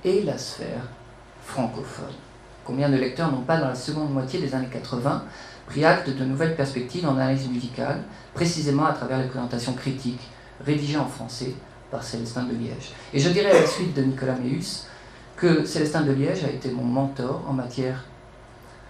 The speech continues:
de connaissance de, d'analyse post-schenkerienne, mais également donc post, euh, théorie, euh, générative de la musique tonale.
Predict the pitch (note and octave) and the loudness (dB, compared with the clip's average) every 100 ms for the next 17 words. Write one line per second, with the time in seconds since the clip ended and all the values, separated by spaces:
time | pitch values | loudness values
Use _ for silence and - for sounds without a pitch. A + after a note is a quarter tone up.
0 | - - C3 C3 B2+ C3+ D3 C3+ - C3 | -20 -14 -2 4 4 4 4 4 2 -2
1 | C3 B2+ - - - - - - - - | -2 -4 -10 -16 -20 -20 -20 -20 -20 -20
2 | - - - - D3 C3 B2 A#2 B2+ B2 | -20 -20 -18 -8 0 2 2 0 0 0
3 | B2 - - C3 - A#2+ A#2+ A#2+ B2+ D3+ | -2 -4 -4 -4 -2 -4 -4 -4 -2 -2
4 | D3+ C3 A#2+ C3 B2 C3+ B2 C3 - - | 0 -2 -2 -4 -4 -4 -6 -8 -14 -18
5 | - - - - D3+ D3+ - - - - | -20 -20 -12 0 2 2 -4 -10 -14 -18
6 | - - A#2 A#2 A#2 C3 A#2 C3 - - | -8 2 2 2 0 0 0 -4 -8 -14
7 | - - A#2+ A#2+ C3+ B2+ A#2 A#2 - C3+ | -12 -2 -2 2 0 0 -2 -6 -4 -4
8 | C#3+ C#3 B2+ A#2+ A#2 A#2 A#2 C#3 - - | -4 -10 -6 -4 -2 -2 -4 -6 -10 -16
9 | - - A#2 | -12 -2 -2